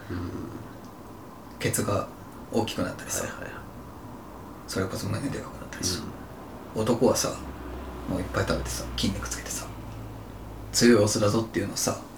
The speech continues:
Speaker 1: はいはい。
Speaker 2: 子孫繁栄のためにさ、アピールしなきゃいけないわけじゃん。
Speaker 1: うん。
Speaker 2: それがさ、ない、なくなっちゃうじゃん、今後。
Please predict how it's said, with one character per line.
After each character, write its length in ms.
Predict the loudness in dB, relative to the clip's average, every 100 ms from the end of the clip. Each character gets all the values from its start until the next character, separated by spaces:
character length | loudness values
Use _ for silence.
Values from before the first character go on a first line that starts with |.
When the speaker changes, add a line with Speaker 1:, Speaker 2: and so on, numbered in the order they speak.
| -4
Speaker 1:
は 60 | -2
い 20 |
は 60 | -2
い。 60 | -2
Speaker 2:
子 240 | 2 4
孫 120 | 4 0 -6 -14 -12 0
繁 260 | 4 4
栄 80 | 2
の 80 | 0
た 80 | -2
め 80 |
に 80 | -2
さ、 160 | -4 -8 -8 -14 -14 -14 -14 -14 -14 -12 -2
ア 60 |
ピ 120 | 10 10
ー 40 |
ル 60 | 10
し 100 | 0
な 80 |
き 60 | -4
ゃ 40 | -8
い 20 |
け 60 |
な 0 |
い 20 | -8
わ 60 | -6
け 80 | -6
じ 60 |
ゃ 1400 | -6 -12 -14 -14 -16 -16 -16 -14 -14 -14 -14 -16 -2 4
ん。 20 |
Speaker 1:
う 40 | 6
ん。 20 |
Speaker 2:
そ 60 |
れ 20 | 6
が 0 |
さ、 220 | 4 0 -6 -14 -14 -14 -14 -14 -14 -8 2
な 160 | 6
い、 80 | 6 2 -6 -14 -14 -14 -14 -14 -8 -4
な 80 |
く 100 | 6
な 80 | 8
っ 80 | 8 4
ち 80 | -2
ゃ 20 |
う 40 |
じ 80 | -2
ゃ 20 |
ん、 40 | -4
今 180 | -2 0
後。 140 | -2